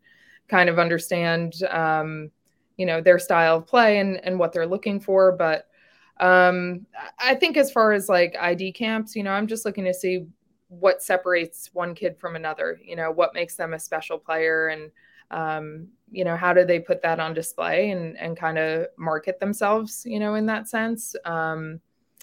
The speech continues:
showcases, I, I think we're looking at, at the same thing, you know, what makes them special? Why,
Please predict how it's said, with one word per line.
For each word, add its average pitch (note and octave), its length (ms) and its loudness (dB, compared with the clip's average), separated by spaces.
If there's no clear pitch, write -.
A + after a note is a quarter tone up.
showcases, C#4 640 4
I, A#3 320 4
I A3+ 100 2
think A#3+ 220 -2
we're G#3+ 120 4
looking G#3 360 0
at, F#3 240 -2
at F#3 180 2
the F3+ 100 0
same F3+ 220 -2
thing, F#3 320 4
you E3+ 80 -4
know, E3 140 -2
what E3 200 0
makes F3+ 200 -4
them E3+ 140 -6
special? E3+ 540 0
Why, E3 500 2